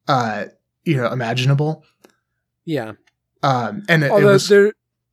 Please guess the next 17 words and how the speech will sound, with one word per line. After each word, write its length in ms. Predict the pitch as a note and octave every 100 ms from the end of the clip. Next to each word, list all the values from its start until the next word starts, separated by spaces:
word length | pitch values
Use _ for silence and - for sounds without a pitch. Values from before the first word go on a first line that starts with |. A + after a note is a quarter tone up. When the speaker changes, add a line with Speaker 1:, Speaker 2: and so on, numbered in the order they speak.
| _
Speaker 2:
there 220 | G3 G#3+
is 120 | G3+
also 280 | G#3 F3 F#3
this 200 | D#3+ C#3
tension 460 | - D3+ C#3 C#3 A#2+
of, 380 | B2+ C3+ B2 C3+
like, 240 | B2 A2 B2
the 120 | D#3
omo-, 320 | F#3 F#3 F3+ -
the 220 | A3 E3 E3+
mobile 260 | G3 F#3
armors 360 | D3+ C#3+ B2+ B2
are 100 | C3
the, 420 | A#2+ A#2+ A#2 A#2 -
the, 540 | C#3+ C3 B2 A#2 A2+ G#2+ _ - _ _
you 160 | F#3+ D#3
know, 320 | B2 A2